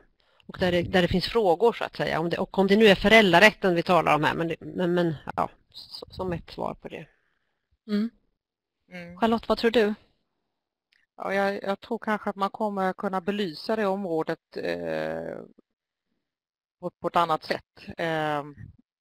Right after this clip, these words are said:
Speaker 3: framöver. Eh, förhoppningsvis
Speaker 2: Mm.
Speaker 3: att det blir lite tydligare. Eh,
Speaker 2: Mm.
Speaker 3: ibland så använder man nog liksom föräldrarätten som något väldigt ho-, hotfullt också, eh, men att kanske hitta en, en, en bra balans, eh, eh,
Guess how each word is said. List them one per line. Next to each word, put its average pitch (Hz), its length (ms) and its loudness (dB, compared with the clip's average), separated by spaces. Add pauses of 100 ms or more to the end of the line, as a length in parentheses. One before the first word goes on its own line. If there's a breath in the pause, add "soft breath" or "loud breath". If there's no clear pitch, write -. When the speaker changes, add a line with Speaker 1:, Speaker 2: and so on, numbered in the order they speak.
(100)
Speaker 3:
framöver. 156 400 -2
Eh, 170 640 -10
förhoppningsvis 175 400 -8
Speaker 2:
Mm. 196 140 -12
Speaker 3:
att 139 100 -12
det 170 60 -12
blir 170 140 -12
lite 175 220 -18
tydligare. 165 600 -6 (640 loud breath)
Eh, 175 300 -6
Speaker 2:
Mm. 87 140 -8
Speaker 3:
ibland 170 280 -4
så - 100 -4
använder 175 380 0
man 175 120 -2
nog 165 200 -2
liksom 160 280 -6
föräldrarätten 160 680 -4
som 156 140 -10
något 151 160 -4
väldigt 156 360 -4 (200)
ho-, - 420 -10
hotfullt 196 680 -2
också, 156 520 0
eh, 156 360 -2 (180)
men 165 140 -4
att - 220 -8
kanske 175 260 -10
hitta 170 240 -4
en, 160 100 -6
en, 165 260 -8
en 170 140 -8
bra 156 220 0
balans, 165 680 -2
eh, 151 320 -6 (960 soft breath)
eh, 82 420 -12